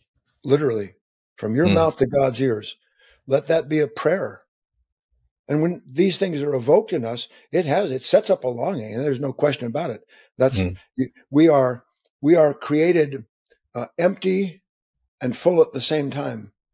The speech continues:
Speaker 1: The longing is the emptiness, and yet there wouldn't be that longing unless there was something to create it that's already full. This is the true, uh, Tao, the true yin and yang, this constant movement of active and passive. So that's what I am. I'm an instrument of that.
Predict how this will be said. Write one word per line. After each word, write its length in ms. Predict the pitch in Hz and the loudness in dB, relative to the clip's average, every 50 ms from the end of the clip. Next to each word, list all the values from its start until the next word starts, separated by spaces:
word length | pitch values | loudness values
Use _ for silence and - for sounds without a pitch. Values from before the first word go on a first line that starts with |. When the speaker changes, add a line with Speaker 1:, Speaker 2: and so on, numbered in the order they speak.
| _ _ _ _ _ _ _ _ _ - | _ _ _ _ _ _ _ _ _ -4
Speaker 1:
The 100 | 131 120 | -2 0
longing 420 | 127 139 156 185 180 160 151 147 | 2 4 4 4 2 2 0 0
is 160 | 143 131 107 | -2 -2 -2
the 160 | 117 143 - | -4 -6 -4
emptiness, 640 | 139 175 190 - 139 123 113 113 123 120 - - - _ _ _ _ _ _ _ _ _ _ _ _ - | -2 -2 -2 -2 -2 -4 -4 -4 -4 -6 -8 -10 -12 _ _ _ _ _ _ _ _ _ _ _ _ -6
and 120 | 127 131 | -2 2
yet 180 | 147 156 156 - | 2 2 2 0
there 120 | 151 143 | -4 -4
wouldn't 320 | 139 139 165 151 147 147 127 | -4 -4 -6 -6 -6 -6 -6
be 200 | 151 170 170 151 | -4 -2 -2 0
that 260 | 135 139 135 131 - | 0 0 0 0 -2
longing 500 | 135 135 143 160 180 170 143 135 135 131 | -2 -2 0 0 0 0 0 -2 -2 -2
unless 340 | 123 131 135 143 139 131 - | -4 -4 -2 -2 -2 -2 -2
there 100 | 147 135 | -4 -2
was 160 | 131 131 127 | -2 0 0
something 400 | - 147 143 120 135 135 131 120 _ - - _ - | 0 0 -2 -4 -6 -8 -8 -10 _ -16 -20 _ -16
to 80 | 123 | -14
create 400 | - - - 139 143 151 160 147 | -12 -8 -4 0 4 4 4 6
it 140 | 139 131 - | 4 2 0
that's 200 | - 131 - - | -2 -8 -4 -2
already 280 | 139 139 135 131 127 123 | 0 0 0 -2 -4 -6
full. 460 | - - - 156 139 127 - - _ _ _ _ _ _ _ _ _ _ _ _ - | -8 -6 -4 -2 -2 -2 -4 -6 _ _ _ _ _ _ _ _ _ _ _ _ -4
This 180 | - 135 - 135 | -2 -2 0 0
is 120 | 127 104 | 0 -2
the 100 | 123 127 | -2 -4
true, 400 | - - 165 156 143 135 123 - _ _ _ _ _ - | -2 2 4 4 4 2 0 -6 _ _ _ _ _ -10
uh, 80 | 123 123 | -10 -6
Tao, 380 | 117 139 147 143 135 120 120 113 | -2 0 0 0 0 0 -2 -4
the 100 | 117 113 | -6 -8
true 240 | - - 151 135 | -6 -6 -6 -4
yin 220 | 131 131 151 143 139 | -2 0 0 0 0
and 120 | 131 127 | -2 -2
yang, 320 | 135 143 135 127 117 101 _ _ _ _ _ _ | -2 -2 -4 -4 -6 -10 _ _ _ _ _ _
this 140 | 127 120 - | -12 -12 -10
constant 500 | - - 151 156 139 - - 139 127 - | -8 -4 -4 -4 -4 -6 -10 -12 -12 -10
movement 380 | 151 143 156 151 131 131 117 120 | -8 -8 -8 -8 -6 -6 -6 -4
of 100 | 113 131 | -4 -4
active 320 | 135 135 127 - 127 117 | -6 -6 -6 -8 -8 -8
and 140 | 120 117 - | -8 -6 -4
passive. 340 | 180 185 185 175 147 113 - _ - - - _ | -2 -2 -2 -2 -6 -10 -12 _ -20 -20 -20 _
So 160 | - - 147 | -2 0 0
that's 260 | 135 160 180 170 - 151 | 2 2 2 2 2 0
what 120 | 165 147 | 0 0
I 120 | 147 156 | 2 2
am. 160 | 208 254 214 156 | 2 2 2 0
I'm 140 | 143 147 | 0 0
an 120 | 151 165 - - | -2 -2 0 2
instrument 540 | 233 269 269 - - 294 277 220 175 139 | 2 2 2 0 -4 -2 0 0 0 0
of 100 | 123 101 | -2 -4
that. 220 | 110 110 107 - | -6 -8 -8 -8